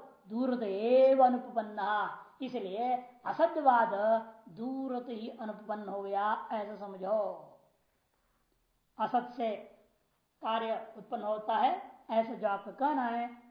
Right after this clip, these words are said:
वह उचित नहीं होगा। सद्वादो माया संभवती, इसे माया के माध्यम से सद्वाद ही संभव है,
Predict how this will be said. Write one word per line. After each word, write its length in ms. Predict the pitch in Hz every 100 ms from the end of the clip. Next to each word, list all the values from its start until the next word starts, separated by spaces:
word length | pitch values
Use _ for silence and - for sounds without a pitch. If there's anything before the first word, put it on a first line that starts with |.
| _
वह 100 | 202
उचित 360 | 214 190 208 185
नहीं 220 | 185 180
होगा। 320 | 185 180 151 _ _ _ _ _ _ _ _ _ _ _ _ _ _ _ _
सद्वादो 640 | - 311 320 302 269 277
माया 400 | 269 247 240 240
संभवती, 580 | 226 233 185 185 170 147 180
इसे 200 | 240 202
माया 280 | 196 226
के 160 | 262 254
माध्यम 460 | 233 214 - 202 196
से 460 | 226 233 277 277 - - _ -
सद्वाद 540 | 240 208 214 202 196
ही 240 | 170 247 320
संभव 400 | 277 254 247 247
है, 480 | 247 247 - -